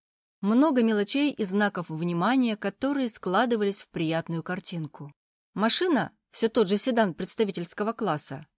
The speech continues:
остановился на парковке рядом с домом Руслана. За окнами комфортабельного салона кружил снег, который мелькал в свете фонарей и фар. «Мила, у тебя нормальные выходные будут? Или отпуск? Нельзя так работать», спросил Руслан,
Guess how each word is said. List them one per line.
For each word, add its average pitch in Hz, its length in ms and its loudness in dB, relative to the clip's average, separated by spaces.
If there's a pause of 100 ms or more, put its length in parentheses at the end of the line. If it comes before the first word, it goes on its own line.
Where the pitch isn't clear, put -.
(100)
остановился 196 580 0
на 190 120 0
парковке 214 420 0
рядом 214 320 0
с 165 60 -6
домом 196 340 0
Руслана. 156 640 -4 (300)
За 180 300 -2
окнами 226 420 0
комфортабельного 202 880 -2
салона 254 460 0
кружил 180 420 -4
снег, 160 500 -6 (120)
который 165 400 -4
мелькал 190 500 -2
в - 60 -16
свете 170 380 -6
фонарей 160 400 -4
и - 140 -8
фар. 147 460 -8 (520)
«Мила, 190 520 0
у 180 80 -8
тебя 214 220 0
нормальные 220 480 2
выходные 190 440 0
будут? 202 460 -6 (120)
Или 240 120 4
отпуск? 180 680 -2 (120)
Нельзя 247 360 4
так - 180 -6
работать», 208 540 -6 (140)
спросил 175 520 -4
Руслан, 220 500 2